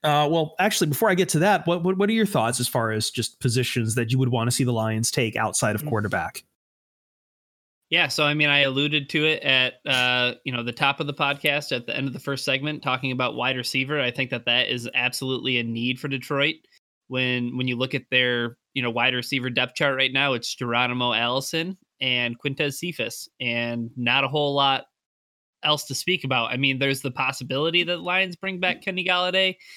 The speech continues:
Speaker 2: Rumors about a franchise tag. I, I mean, unsubstantiated rumors at that. So, I mean,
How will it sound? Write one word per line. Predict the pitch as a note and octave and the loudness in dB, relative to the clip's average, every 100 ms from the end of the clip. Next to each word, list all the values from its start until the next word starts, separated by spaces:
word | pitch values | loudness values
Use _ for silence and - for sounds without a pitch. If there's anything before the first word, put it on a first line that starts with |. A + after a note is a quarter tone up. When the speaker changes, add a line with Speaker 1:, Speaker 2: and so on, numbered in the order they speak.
| - _ _ _ _ _ - | -20 _ _ _ _ _ -6
Speaker 2:
Rumors | C3 C#3+ E3 E3 E3 D3 | 0 0 2 2 0 0
about | D3 C#3+ C#3+ A#2+ | 2 4 4 2
a | |
franchise | - D#3 E3+ F3+ F#3 E3+ E3+ - | -2 2 2 2 0 0 0 0
tag. | F#3+ F3+ F3 F3 D#3+ - | 4 6 4 2 -6 -6
I, | D#3 D#3 - _ _ | -2 -2 -6 _ _
I | D3+ | -2
mean, | D3 C3 B2+ - | 2 2 0 -4
unsubstantiated | E3+ F#3 D#3 C#3 D3+ C#3+ C#3 C#3+ C3+ | -2 0 -2 0 2 4 4 2 2
rumors | C3+ C#3 C3+ B2+ | 0 0 0 -2
at | A#2 | 2
that. | C3 C3 B2+ | 4 4 2
So, | - C3+ | 0 2
I | C3+ | 4
mean, | C3+ C3 | 2 0